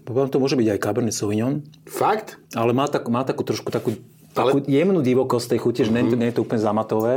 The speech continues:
Speaker 2: Tak vidíš, jak som
Speaker 1: Ale
Speaker 2: to
Speaker 1: keď,
Speaker 2: nevnímal.
Speaker 1: keď je mladšie to víno, on, on môže ten Cabernet takto pôsobiť a, ale myslím si, že to je, že to je Cabernetová odroda, akože súhlasím s tebou, vlastne Alibernet je
Speaker 2: Cabernetová odroda?
Speaker 1: Áno, áno,
Speaker 2: Ok,
Speaker 1: však
Speaker 2: dobré, aspoň to som
Speaker 1: z-, z-, zo záveru toho mena Bernet, Cabernet.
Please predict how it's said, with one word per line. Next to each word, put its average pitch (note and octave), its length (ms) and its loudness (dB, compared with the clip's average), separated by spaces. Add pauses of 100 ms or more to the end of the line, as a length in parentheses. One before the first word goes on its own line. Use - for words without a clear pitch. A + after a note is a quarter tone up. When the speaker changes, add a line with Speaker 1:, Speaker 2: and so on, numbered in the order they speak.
Speaker 2:
Tak D3 160 -8
vidíš, E2+ 220 -10
jak E2 100 -10
som - 140 -12
Speaker 1:
Ale A#2 160 2
Speaker 2:
to B2 80 -4
Speaker 1:
keď, C#3 100 4
Speaker 2:
nevnímal. E3+ 160 0
Speaker 1:
keď C#3 100 4
je D3 120 2
mladšie A#2+ 320 2
to C#3+ 100 0
víno, B2+ 220 2
on, B2+ 100 2
on B2+ 220 2
môže B2+ 260 2
ten A2 140 -4
Cabernet A#2 320 0
takto - 240 -6
pôsobiť A2 480 -2
a, A2 80 0 (880)
ale B2 180 2 (240)
myslím C3+ 220 -2
si, - 120 -2
že A#2 120 2
to - 40 2
je, A2 120 2
že A#2+ 240 0
to A#2+ 100 -2
je A#2 160 4
Cabernetová A#2+ 540 0
odroda, A2+ 480 0
akože A2+ 240 -4
súhlasím A2+ 320 0
s - 80 -10
tebou, A#2 160 2
vlastne G#2+ 320 -2
Alibernet G#2 420 0
je G#2 180 2 (140)
Speaker 2:
Cabernetová B2 540 0
odroda? F3+ 260 0
Speaker 1:
Áno, C3 220 0
áno, A#2+ 160 0
Speaker 2:
Ok, G2+ 80 -4
Speaker 1:
však A#2 160 -2
Speaker 2:
dobré, G#2+ 240 0
aspoň G#2 160 -2
to G2+ 100 -4
som A#2+ 140 -4
Speaker 1:
z-, D3+ 240 0
z-, C#3+ 160 -2
zo C3 100 2
záveru C#3 380 2
toho C3 260 0
mena B2+ 480 2
Bernet, A#2+ 600 0 (240)
Cabernet. A#2+ 640 0